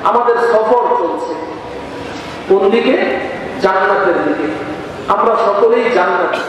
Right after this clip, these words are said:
সকলে আমরা কি? জান্নাতি। জান্নাতে যাওয়ার আগ পর্যন্ত আমরা নিজেদেরকে জান্নাতি বলবো,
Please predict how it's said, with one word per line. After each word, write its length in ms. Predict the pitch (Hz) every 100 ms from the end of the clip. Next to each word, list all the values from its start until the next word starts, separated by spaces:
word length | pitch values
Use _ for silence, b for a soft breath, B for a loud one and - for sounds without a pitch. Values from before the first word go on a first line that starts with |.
| - -
সকলে 300 | 170 214 220
আমরা 200 | 214 214
কি? 220 | 202 202 175 - - - - - - - - 131
জান্নাতি। 760 | 196 240 233 226 - - - - - - - - 135
জান্নাতে 500 | 165 - 208 214 180
যাওয়ার 320 | 185 202 208
আগ 460 | - - - 156
পর্যন্ত 580 | - - - 220 220 175 - - - - -
আমরা 340 | 196 208 208 202
নিজেদেরকে 600 | 202 196 202 233 233 233
জান্নাতি 640 | 190 190 202 208 240 -
বলবো, 520 | 165 156 156 143 151